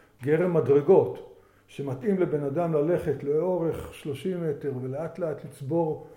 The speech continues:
את הגובה שלו, והמדרגות האלה מטפסות בנוחות, ככה שאתה לא צריך להסתכל איפה הרגליים שלך, זה מסודר. ואתה עולה במדרגות האלה,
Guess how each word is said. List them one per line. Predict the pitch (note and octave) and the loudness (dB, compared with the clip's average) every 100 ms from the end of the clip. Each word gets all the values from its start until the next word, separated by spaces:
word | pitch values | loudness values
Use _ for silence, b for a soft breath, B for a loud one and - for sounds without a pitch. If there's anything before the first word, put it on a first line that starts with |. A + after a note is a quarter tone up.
| B B - | B B -12
את | - | -6
הגובה | D#3 D#3+ F#3 D#3 | 2 4 4 2
שלו, | - C3 A#2 A2+ | -2 -8 -10 -12
והמדרגות | A#2+ C3 C3 B2+ D3 E3+ | -10 -10 -6 -4 -2 0
האלה | F#3 E3 | 0 0
מטפסות | D#3 D#3 - G3+ F#3 D3+ | -2 -6 -4 -2 0 -2
בנוחות, | C#3+ D3 - G#3 G3 - | -4 -4 -2 -2 -2 -2
ככה | E3+ E3 | -4 -4
שאתה | - D#3 C3+ D3+ C#3+ - B B B B - | -4 -6 -4 -4 -6 -10 B B B B -2
לא | F#3+ | -2
צריך | G3 G#3 G3+ | 2 2 2
להסתכל | E3+ - - G3 F#3 | -4 -2 0 4 4
איפה | D#3+ E3+ | 4 4
הרגליים | C#3 C#3 D3 D#3 B2+ | 4 4 4 2 0
שלך, | - - - - _ - | -8 -16 -20 -20 _ -10
זה | C3+ D3 | -8 -8
מסודר. | - D3 F3 F#3 - - - b b b b b b | -10 2 6 6 4 -6 -16 b b b b b b
ואתה | C#3 B2+ | -6 -4
עולה | C3+ D#3+ F#3+ | 0 4 4
במדרגות | F3+ E3 C3+ C#3 F3 F3+ | 4 2 4 4 4 2
האלה, | G3 G3+ | 2 2